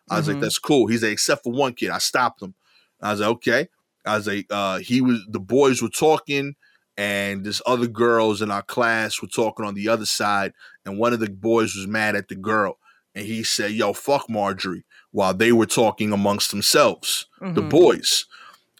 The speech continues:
Speaker 1: And so I went up to the dude and I said, "Yo,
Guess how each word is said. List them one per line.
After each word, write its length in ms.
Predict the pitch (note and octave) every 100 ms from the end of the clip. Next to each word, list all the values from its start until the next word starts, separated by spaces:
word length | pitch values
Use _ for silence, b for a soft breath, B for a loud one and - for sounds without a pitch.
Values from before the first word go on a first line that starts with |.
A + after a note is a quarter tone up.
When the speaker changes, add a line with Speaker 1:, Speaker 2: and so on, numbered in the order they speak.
| _
Speaker 1:
And 320 | G#2+ G#2 G#2
so 140 | G2 A2+
I 120 | A2
went 240 | A2+ C3
up 120 | C3 B2
to 120 | C3
the 100 | A2+
dude 440 | G#2+ C#3+ D#3+ C3+ A2
and 80 |
I 60 | A2
said, 320 | - A2 G#2
"Yo, 400 | A2 B2 A#2 G2